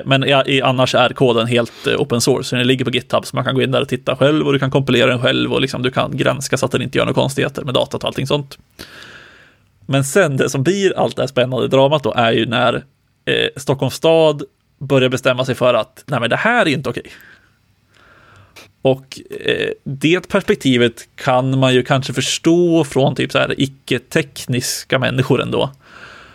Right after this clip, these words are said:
Alltså att det ser, de tänker kanske att, "Oj, de har liksom hackat oss." Alltså, för det är typ såna, såna uttryck de har liksom haft. Och de är så här, "Ja, det är olagligt att de gör det här, bla, bla." Om det är olagligt eller inte tror jag inte är helt klargjort.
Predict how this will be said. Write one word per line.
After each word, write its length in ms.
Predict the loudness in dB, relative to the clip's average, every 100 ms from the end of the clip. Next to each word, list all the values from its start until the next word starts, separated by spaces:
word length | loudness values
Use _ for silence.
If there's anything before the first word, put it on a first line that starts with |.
| _ -20 -2
Alltså 220 | -2 2
att 480 | -2 -2 -12 -12 -12 _ _ _ _ _ _ _ _ _
det 180 | -2 -2
ser, 380 | 0 2 2 2
de 200 | 0 0
tänker 360 | 0 0 -2
kanske 240 | -2 -2 -2
att, 80 | 0
"Oj, 260 | 2 4
de 160 | 4 4
har 100 | 2
liksom 200 | 2 -4
hackat 460 | -4 -6 -2 -2
oss." 240 | -2 -8 -6
Alltså, 180 | -4 0
för 60 | 2
det 80 |
är 20 | 2
typ 160 | 2
såna, 460 | 2 2 2 2 0
såna 320 | 0 0 2
uttryck 540 | 2 2 0 -2 -4 -6
de 120 | -2
har 140 | 0
liksom 200 | 0 -2
haft. 280 | -2 -4 -6
Och 100 | -4
de 120 | -2
är 40 | -2
så 120 | -2
här, 60 | 0
"Ja, 120 | 2
det 120 | 4
är 80 | 4
olagligt 540 | 2 4 4 4 0
att 60 | -4
de 100 | -2
gör 160 | 0
det 60 | 0
här, 120 | -2
bla, 180 | -2 -6
bla." 200 | -6 -12 _ -20 -20 -20 -20 -20 -20 -20 _ _ _ _
Om 240 | 0 0 4
det 80 | 2
är 40 |
olagligt 380 | 4 4 2 0
eller 120 | 0
inte 420 | 0 -2 -2 -2
tror 220 | 0 2
jag 100 | 2
inte 220 | 0 -2 -2
är 40 |
helt 380 | 0 -2 -4 -18
klargjort. 880 | -2 2 4 4 2 -2 -8 -14